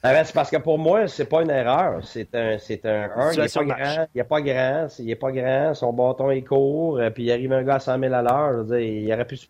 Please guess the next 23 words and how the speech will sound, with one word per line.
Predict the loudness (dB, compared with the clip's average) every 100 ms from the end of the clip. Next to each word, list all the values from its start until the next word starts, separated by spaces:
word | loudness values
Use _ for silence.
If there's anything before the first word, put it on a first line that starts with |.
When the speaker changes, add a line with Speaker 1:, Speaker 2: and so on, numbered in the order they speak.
| -12 -4 -2
Speaker 1:
même | 0 -2
s'il | -4 -2
se |
lançait | 0 0 0
à | 0
terre, | 0 0
le | 2
gars | 0
aurait | 0
fait | -2
le | -4
tour, | -2 0 0
là, | 0
je | 0
veux | 0
dire. | 0 -2 -6 _ _
C'est | -8
une | -8
situation | -2 2 2 2
de | 0
match | 2 2 0
qui | 0
arrive, | 0 0 -2 -6